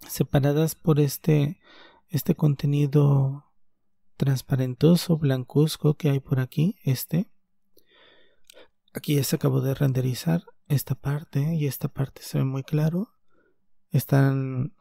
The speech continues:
está relleno, de hecho, de, de matriz extracelular amorfa.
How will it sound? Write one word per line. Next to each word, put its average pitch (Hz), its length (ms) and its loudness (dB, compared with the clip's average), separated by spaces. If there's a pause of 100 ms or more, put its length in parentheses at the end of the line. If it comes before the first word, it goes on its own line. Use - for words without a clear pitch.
(380)
está 147 260 0
relleno, 147 580 2
de 131 240 0
hecho, 139 520 -4
de, 65 880 -2 (1160)
de 143 100 2
matriz 131 440 0
extracelular 120 720 0
amorfa. 147 640 0